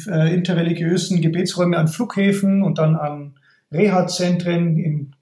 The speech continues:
Krankenhäusern. Die Räume sind oft ein, ein Sammelsurium. Da geht man rein und findet das Kreuz genauso wie ein Gebetsteppich oder, äh, die Ausrichtung, äh, nach Mekka und so weiter.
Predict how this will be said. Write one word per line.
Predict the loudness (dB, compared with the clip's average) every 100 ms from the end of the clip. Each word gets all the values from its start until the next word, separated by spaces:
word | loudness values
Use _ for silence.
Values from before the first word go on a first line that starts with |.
| _
Krankenhäusern. | -8 -2 2 4 4 2 0 -2 -6 -16 _ _ _ 2
Die |
Räume | 4 4 4
sind | 0 2
oft | 2 2 0 -2
ein, | 2 2 2 -2
ein | -2 -2
Sammelsurium. | 2 2 2 4 4 4 2 2 -2 -6 _ -12
Da | -8
geht | -6 -2
man | 2
rein | 2 2
und | 2 0 -2 -6
findet | 0 2 2 -4 -10 -12 -14 -8
das | -8
Kreuz | 0 2 2 0
genauso | 0 0 2 0
wie | 2 2 2
ein | 0 -2
Gebetsteppich | -2 -4 0 -2 2 2 0 -2
oder, | 0 2 0 -6 -20 _ _
äh, | 2 4
die | 4
Ausrichtung, | 4 2 0 0 0 0 0
äh, | -2
nach | 0
Mekka | -2 0 -2
und | -2
so | -2 0
weiter. | 0 2 0 0